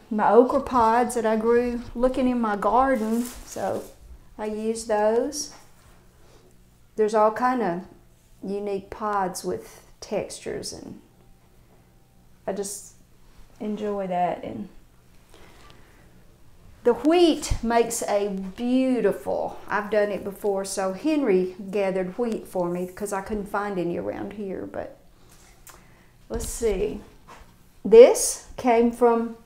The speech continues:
the fig. The fig, like, you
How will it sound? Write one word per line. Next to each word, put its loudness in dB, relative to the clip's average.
the 6
fig. 2
The -4
fig, 0
like, -6
you -2